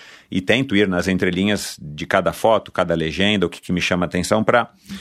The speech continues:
pra justamente poder me preparar pra conversar contigo. E, cara, eu vindo pra cá hoje, né, pro, pro estúdio, eu pensei, cara, esse cara aí é, é um cara bacana, né, assim,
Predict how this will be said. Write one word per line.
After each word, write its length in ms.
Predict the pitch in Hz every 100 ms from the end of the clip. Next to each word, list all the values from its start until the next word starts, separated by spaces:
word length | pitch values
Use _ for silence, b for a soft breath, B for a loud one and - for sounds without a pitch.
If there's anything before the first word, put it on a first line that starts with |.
| B -
pra 120 | 110
justamente 440 | 131 135 120 123
poder 200 | 127 117
me 100 | 120
preparar 400 | 117 117 117 113
pra 140 | - 117
conversar 480 | 113 107 - 117
contigo. 500 | - 117 101 104 95
E, 60 | 113
cara, 360 | 156 123 101 98
eu 320 | 113 110 107
vindo 260 | 95 139 143
pra 160 | 107 98
cá 160 | 98
hoje, 300 | 104 120 92
né, 140 | 101 113
pro, 340 | - 78 - -
pro 100 | 85
estúdio, 460 | - 135 139 - - B B B B B B -
eu 80 |
pensei, 320 | - 127 - 123
cara, 220 | 139 110
esse 180 | - 120
cara 280 | 131 127
aí 180 | 117 120
é, 420 | 127 127 123 117
é 80 | 120
um 80 | 120
cara 500 | 117 113 117 110 90 85 80 73 -
bacana, 640 | 98 120 123 117 98 87
né, 160 | 101 98
assim, 600 | - 95 85 80 76